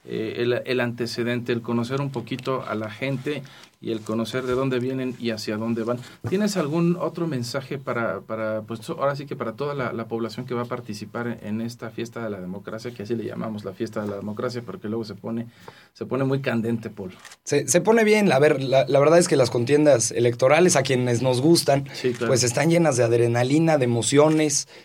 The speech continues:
Speaker 2: de buscar convencer, porque estamos convencidos ya de un proyecto y buscamos convencer a los demás. Yo insisto en esta invitación a que evaluemos muy bien a los perfiles,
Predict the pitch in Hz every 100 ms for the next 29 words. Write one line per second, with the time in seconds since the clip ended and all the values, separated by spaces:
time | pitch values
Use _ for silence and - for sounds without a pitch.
0 | _ - 117 123 120 120 117 110 117 120
1 | 170 180 185 170 123 156 160 160 - 143
2 | 135 127 131 120 117 147 156 147 139 139
3 | 151 143 123 120 139 139 151 113 - 139
4 | 147 - 117 117 104 135 135 - - -
5 | _ 120 123 113 117 117 - - - _
6 | 131 170 185 156 139 170 - 175 156 151
7 | - 151 120 107 - _ _ 123 123 123
8 | 127 147 151 147 123 135 147 147 135 139
9 | 143 135 123 - 123 127 131 110 -